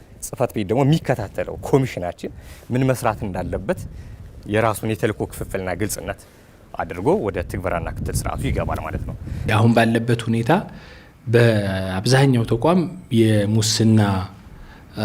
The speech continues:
Speaker 2: ሌቭሊንጉ ይለያይ ካልሆነ በስተቀር ሙስና የሌለባቸው ከሙስና ነፃ የሆኑ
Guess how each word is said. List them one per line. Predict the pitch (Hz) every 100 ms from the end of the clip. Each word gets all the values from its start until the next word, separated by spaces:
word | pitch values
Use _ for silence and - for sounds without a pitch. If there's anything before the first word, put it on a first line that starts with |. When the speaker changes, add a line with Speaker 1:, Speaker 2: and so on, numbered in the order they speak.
| 101
Speaker 2:
ሌቭሊንጉ | 104 113 107 113 113
ይለያይ | 113 101 107 107 104
ካልሆነ | 113 110 107
በስተቀር | 104 101 - 113 165 135
ሙስና | 107 - 101 101 98 95
የሌለባቸው | 101 101 101 101 95 101 95 - 143
ከሙስና | 120 107 - 110 101
ነፃ | 107 110
የሆኑ | 117 101 101 101